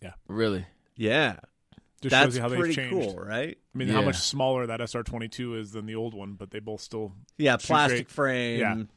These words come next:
Speaker 3: Yeah. Um, and we're gonna get into plastic guns here in a little bit, too. We're gonna talk about three D printed guns a little bit later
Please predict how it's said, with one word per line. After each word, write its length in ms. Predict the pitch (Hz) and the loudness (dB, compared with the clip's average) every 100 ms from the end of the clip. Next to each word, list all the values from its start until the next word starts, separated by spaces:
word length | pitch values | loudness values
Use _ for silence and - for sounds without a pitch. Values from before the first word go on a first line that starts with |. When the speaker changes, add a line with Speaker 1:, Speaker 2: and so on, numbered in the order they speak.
| _ _ _ | _ _ _
Speaker 3:
Yeah. 360 | 107 98 87 - _ _ _ _ _ _ - | -2 -2 -4 -12 _ _ _ _ _ _ -4
Um, 540 | 120 120 117 110 110 - | 0 2 2 0 -2 -4
and 120 | 127 | -4
we're 80 | 151 | -4
gonna 100 | 156 | -2
get 140 | 143 | 0
into 180 | 127 117 | 0 -2
plastic 500 | 98 107 98 - 92 | -2 -2 -2 -4 -10
guns 260 | 95 87 82 | -10 -10 -12
here 140 | - | -16
in 40 | 90 | -14
a 60 | |
little 160 | 82 - | -14 -14
bit, 180 | - - | -14 -14
too. 160 | - | -12
We're 120 | - 117 | -10 -10
gonna 120 | 104 | -8
talk 240 | 98 - | -8 -8
about 180 | - - | -12 -16
three 200 | - 104 | -12 -10
D 80 | 92 | -10
printed 380 | - 95 85 82 | -12 -12 -12 -12
guns 320 | 82 82 - | -12 -12 -14
a 40 | |
little 180 | 101 - | -14 -14
bit 120 | - | -18
later 260 | 69 62 | -18 -16